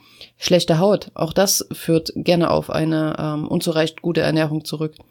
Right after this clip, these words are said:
Und da gibt es so viele negative Dinge, doch, ähm, viele hinterfragen das gar nicht,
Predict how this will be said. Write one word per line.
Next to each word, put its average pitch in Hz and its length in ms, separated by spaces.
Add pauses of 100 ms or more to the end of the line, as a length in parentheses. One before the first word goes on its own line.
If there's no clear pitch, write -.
(500)
Und 151 60
da 170 80
gibt 180 160
es - 140
so 240 120
viele 208 300
negative 196 500
Dinge, 202 460 (160)
doch, 175 320
ähm, 175 260
viele 233 280
hinterfragen 214 540
das 220 140
gar 214 180
nicht, 214 300